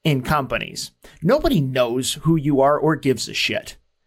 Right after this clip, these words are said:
And so you can be like, "Well, I'm striving for significance. That's horrible." No, it's not. You're invisible.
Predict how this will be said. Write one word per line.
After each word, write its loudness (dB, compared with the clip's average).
And 0
so 0
you -2
can 0
be 2
like, 2
"Well, 2
I'm -2
striving -4
for -10
significance. -6
That's -8
horrible." 0
No, 2
it's -2
not. -2
You're -4
invisible. -2